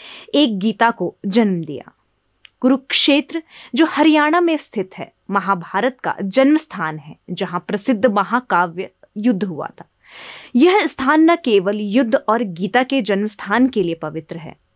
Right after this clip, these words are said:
बल्कि इसलिए भी कि यह वह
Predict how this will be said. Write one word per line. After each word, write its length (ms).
बल्कि 480
इसलिए 400
भी 320
कि 80
यह 260
वह 300